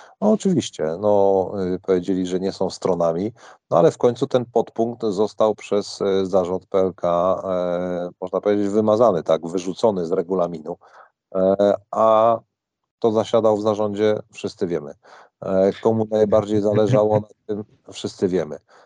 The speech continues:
No to jeżeli tak to ma wyglądać, no to kurczę, no to polska koszykówka zawsze będzie dostawała przysłowiowo po dupie od innych, e, lig, gdzie oczywiście też są problemy finansowe. Jak najbardziej.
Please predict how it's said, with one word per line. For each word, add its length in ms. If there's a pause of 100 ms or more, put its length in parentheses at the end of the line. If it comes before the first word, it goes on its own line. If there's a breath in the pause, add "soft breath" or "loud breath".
(160 soft breath)
No 60
to 360 (280)
jeżeli 360
tak 180
to 100
ma 120
wyglądać, 560
no 60
to 120
kurczę, 380
no 100
to 240
polska 380
koszykówka 500
zawsze 300
będzie 260
dostawała 480
przysłowiowo 580
po 100
dupie 480 (540 loud breath)
od 180
innych, 540
e, 1200 (380)
lig, 460 (120)
gdzie 480
oczywiście 440
też 180
są 180
problemy 380
finansowe. 520 (180)
Jak 240
najbardziej. 500